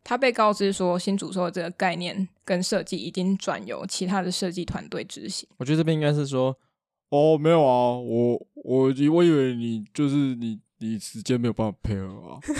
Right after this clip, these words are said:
Speaker 2: <laughs> 所以我，所以我就没有再跟你讲了啊。”因为就这样。
Speaker 1: <laughs> 对，这声音差很多欸。
Speaker 2: 应该是这样吧。<laughs> 然后，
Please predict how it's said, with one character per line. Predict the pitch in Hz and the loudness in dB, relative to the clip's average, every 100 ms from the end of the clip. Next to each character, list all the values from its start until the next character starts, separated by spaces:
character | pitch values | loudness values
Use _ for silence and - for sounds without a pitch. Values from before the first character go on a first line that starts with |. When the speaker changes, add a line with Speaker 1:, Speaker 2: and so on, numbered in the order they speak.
| 370 | 2
Speaker 2:
<laughs> | 349 349 - | 2 -2 0
所 | 151 | 2
以 | |
我， | 143 120 - _ _ _ _ | 2 0 -6 _ _ _ _
所 | _ - 143 | _ -4 2
以 | |
我 | 143 127 | 2 2
就 | 135 | 0
没 | 123 | 2
有 | 123 113 | 2 2
再 | 117 113 | -2 -4
跟 | 110 | -4
你 | 104 | -6
讲 | 95 - | -8 -12
了 | - - - | -12 -14 -14
啊。” | - 113 _ _ - 302 - 330 - - | -14 -16 _ _ -6 -4 -4 -6 -12 -2
因 | 143 | 2
为 | 143 - _ | 2 -2 _
就 | - | -6
这 | 131 160 | -2 0
样。 | 139 | 0
Speaker 1:
<laughs> | 135 190 214 262 381 349 - 349 - _ _ - - - 640 453 180 330 339 339 392 311 427 294 - 262 302 - - 202 - 247 | 2 2 4 4 6 4 2 -6 -12 _ _ -10 -8 -4 0 2 0 0 2 4 4 2 -6 -10 -6 2 2 2 0 -4 -2 2
对， | 247 202 | 2 2
这 | 320 | 2
声 | 294 269 | 2 4
音 | 262 | 2
差 | 285 294 | 2 2
很 | 262 196 | 2 0
多 | - 185 190 | -2 -2 2
欸。 | 185 | 4
Speaker 2:
应 | |
该 | 190 | 6
是 | 180 | 4
这 | 170 | 4
样 | 147 117 | 2 2
吧。 | 104 71 | 0 0
<laughs> | - 147 254 - 311 339 330 302 285 - - 240 226 185 135 - - _ _ _ _ _ | 2 4 6 6 8 8 6 4 0 -8 -16 -10 -8 -8 -10 -12 -20 _ _ _ _ _
然 | - 123 | 0 2
后， | 147 143 | 2 0